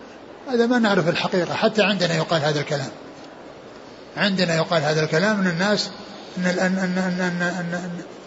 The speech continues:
أنهم يؤذنون قبل الوقت، و-، وهذا في زمن الشيخ ابن باز رحمه الله، وأرسل لجان متعددة للبر في مكان لا أنوار فيه يرقبون،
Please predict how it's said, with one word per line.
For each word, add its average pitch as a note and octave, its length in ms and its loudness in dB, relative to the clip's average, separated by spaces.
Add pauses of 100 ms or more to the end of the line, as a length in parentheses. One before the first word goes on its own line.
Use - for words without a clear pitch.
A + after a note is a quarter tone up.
(140)
أنهم F3+ 420 0
يؤذنون F#3 760 4
قبل F3+ 300 2
الوقت، D3+ 280 0 (1700)
و-، F3 420 4 (560)
وهذا G3 300 4
في G3 140 4
زمن G3 260 2
الشيخ F3+ 280 0
ابن E3 120 -2
باز D#3+ 220 2
رحمه D3+ 260 -2
الله، D3+ 160 2
وأرسل F#3 500 4
لجان D#3+ 280 2 (920)
متعددة D#3+ 680 2
للبر D#3+ 380 2 (920)
في E3+ 380 2 (120)
مكان F3+ 280 2
لا F3 240 2
أنوار E3+ 320 4
فيه F3 280 2 (680)
يرقبون، F3 560 4